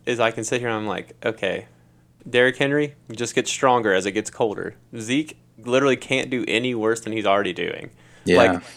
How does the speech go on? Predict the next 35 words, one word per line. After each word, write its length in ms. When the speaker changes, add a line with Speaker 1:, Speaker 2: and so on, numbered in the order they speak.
Speaker 1:
like, 140
her 180
players 440
are 100
playing 360
at, 100
like, 220
normal 600
pace 500
right 260
now, 300
and 120
I 80
feel 220
like, 300
oh 120
my 180
gosh, 340
Alvin 300
Kamara 360
had, 200
like, 200
three 300
weeks 300
in 60
a 60
row 220
of 120
twenty-five 540
plus 300
at 100
the 60
beginning 380
of 100
this 180